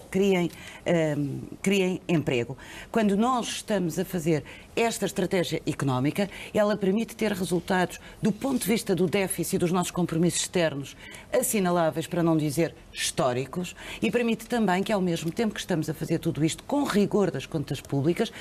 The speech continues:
nós possamos ir abatendo a dívida pública e sabemos o quanto a dívida pública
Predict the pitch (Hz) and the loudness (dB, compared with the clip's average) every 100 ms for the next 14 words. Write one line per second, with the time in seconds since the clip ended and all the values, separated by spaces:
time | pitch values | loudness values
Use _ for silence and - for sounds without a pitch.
0 | - - 208 - - 165 160 185 - - | -6 0 0 -2 -4 0 0 0 -6 -12
1 | - 208 233 - 240 208 214 175 170 - | 0 2 2 2 0 2 2 2 2 0
2 | - 185 180 196 196 196 - 185 214 - | -2 2 4 4 4 2 0 0 0 -2
3 | - 208 - 170 165 175 - - - - | 0 0 2 2 2 0 -6 -12 -2 0
4 | 185 170 175 160 156 165 165 160 147 160 | 2 2 2 2 2 2 2 0 -2 0
5 | 175 | -2